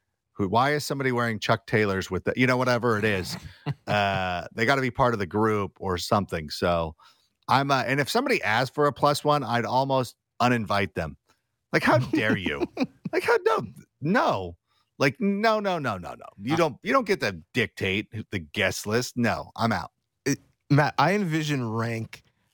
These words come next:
Speaker 3: like an N F L scout at the Indianapolis Combine,
Speaker 1: <laughs>
Speaker 3: just looking at the bouquet toss, being like, "Okay, caught, caught it with their hands, good burst off the line." Like, okay, very desirous of catching that bouquet. I see he,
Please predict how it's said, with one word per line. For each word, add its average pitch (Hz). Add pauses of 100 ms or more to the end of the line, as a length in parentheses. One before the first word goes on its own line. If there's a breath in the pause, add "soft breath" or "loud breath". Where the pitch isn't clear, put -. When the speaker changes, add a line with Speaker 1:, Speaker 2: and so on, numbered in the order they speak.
(120)
Speaker 3:
like 127
an 127 (120)
N 147
F 170
L 151
scout 110 (200)
at 113
the 117
Indianapolis 135
Combine, 107
Speaker 1:
<laughs> -
Speaker 3:
just 143 (200)
looking 220
at 254
the 208
bouquet 180
toss, 156
being 127
like, 127
"Okay, 147 (380)
caught, 139 (120)
caught 143
it 160
with 151
their 151
hands, 156
good 147
burst 160
off 160
the 156
line." 151
Like, 131
okay, 139 (260 loud breath)
very 135
desirous 151
of 160
catching 160
that 156
bouquet. 156 (320 loud breath)
I 214 (140)
see 185
he, 180